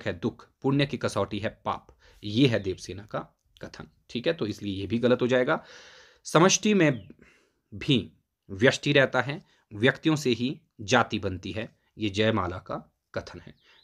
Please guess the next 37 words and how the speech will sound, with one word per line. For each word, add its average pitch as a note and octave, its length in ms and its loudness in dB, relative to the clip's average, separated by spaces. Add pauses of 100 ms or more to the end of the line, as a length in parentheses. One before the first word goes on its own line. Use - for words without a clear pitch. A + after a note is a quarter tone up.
तो G#2+ 60 -8
यहाँ A#2 320 4
पर E3+ 100 6
आपको A2 440 -4
ध्यान F#2 280 -8
रख F2+ 120 -12
लेना F#2+ 140 -10
है G2+ 100 -10
कि G2 140 -16
ये A#2+ 140 -4
कथन G2 300 -8
बिल्कुल F#2 380 -6 (200)
सही G#2+ 280 0
कथन A2 280 -2
है। C#3 220 -4 (320)
"जाति C#3+ 420 4
तुम्हें B2+ 440 -4 (360)
पुकारती G2+ 480 2
है", - 200 -12 (260)
ये B2 420 0 (320)
देवकी C3 420 2
का G#2 140 -6
कथन A#2+ 420 -10 (320)
नहीं F#2+ 420 -6
है। - 120 -20 (300)
ठीक B2 160 -6
है, F3+ 160 -2 (340)
तो G#2 240 -4 (340)
ये G#2 220 2
आपका - 320 -2
क्या F2 160 -12
हो F2 60 -12
जाएगा? F#2 420 -10 (500)
ऑप्शन G2 340 -8 (300)
गलत G#2+ 360 0
हो F2 60 -10
जाएगा। - 320 -16